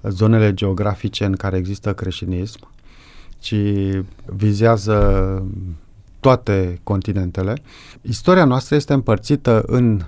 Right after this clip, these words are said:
după Hristos și înainte de Hristos, da? La fel am putea spune și despre Vechiul și Noul Testament. Noul Testament vorbește despre Hristos care a venit, Vechiul Testament vorbește despre Hristos care va veni.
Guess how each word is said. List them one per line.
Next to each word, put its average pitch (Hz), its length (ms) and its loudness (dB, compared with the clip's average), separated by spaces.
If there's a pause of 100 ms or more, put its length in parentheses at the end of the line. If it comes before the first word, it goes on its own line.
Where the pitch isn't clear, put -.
(540)
după 107 520 0
Hristos 127 560 -4
și - 320 -4
înainte 160 440 2
de 92 100 0
Hristos, - 640 -12 (160)
da? 131 80 -10 (460)
La 131 160 0
fel 262 320 2
am 139 140 0
putea - 240 2
spune 151 320 0
și 180 260 0
despre 151 320 2
Vechiul 123 480 0
și - 180 -6
Noul 110 240 0
Testament. 101 840 -6
Noul 156 240 2
Testament 127 460 0
vorbește 117 500 0
despre 110 320 0
Hristos 110 480 -2
care 107 200 -2
a 98 80 0
venit, 95 580 -2
Vechiul 185 280 0
Testament 156 420 0
vorbește 139 460 -2
despre 139 320 -2
Hristos 113 380 -2
care 214 220 -2
va 202 160 4
veni. 165 360 2